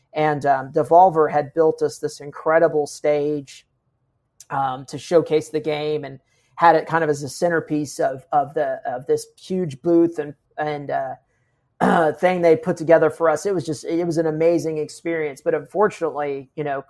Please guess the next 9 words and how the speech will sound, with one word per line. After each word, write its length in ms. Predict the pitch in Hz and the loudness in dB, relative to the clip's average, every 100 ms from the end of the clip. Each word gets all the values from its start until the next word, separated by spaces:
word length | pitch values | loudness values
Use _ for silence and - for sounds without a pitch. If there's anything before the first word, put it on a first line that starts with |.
| - | -4
coronavirus 680 | 160 170 151 143 139 143 | 0 2 4 4 2 -6
hit 240 | - 139 143 | -8 -8 -8
and 80 | 143 | -10
has, 220 | 143 - | -10 -8
has 260 | 160 151 147 | -4 -4 -6
kind 200 | - 156 | -12 -10
of 80 | 147 | -10
slowed, 540 | - 165 165 160 151 _ _ _ _ - | -6 0 2 2 -2 _ _ _ _ -8
um, 420 | 151 151 143 139 | -2 0 0 -4